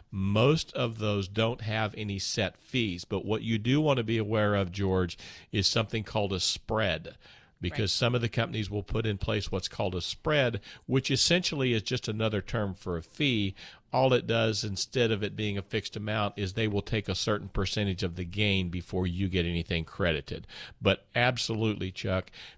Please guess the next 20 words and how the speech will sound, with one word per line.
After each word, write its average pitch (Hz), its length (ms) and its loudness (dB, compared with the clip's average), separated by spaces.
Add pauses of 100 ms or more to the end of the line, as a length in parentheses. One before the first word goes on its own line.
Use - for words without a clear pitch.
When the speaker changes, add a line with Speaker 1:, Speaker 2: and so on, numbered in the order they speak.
Speaker 1:
you 98 160 -2
want 101 180 2
to 90 60 -2
be 95 140 0
really 120 360 2
aware 104 400 2
of 87 120 -2
fees. 87 520 -2 (340)
There's 95 180 0
another 107 400 4
instrument 101 540 0
called 101 260 0
a 92 60 0
variable 95 720 4
annuity 82 580 -2 (260)
that 95 220 2
many 117 380 4
people 101 360 -2
get 92 260 -2
sold 85 560 0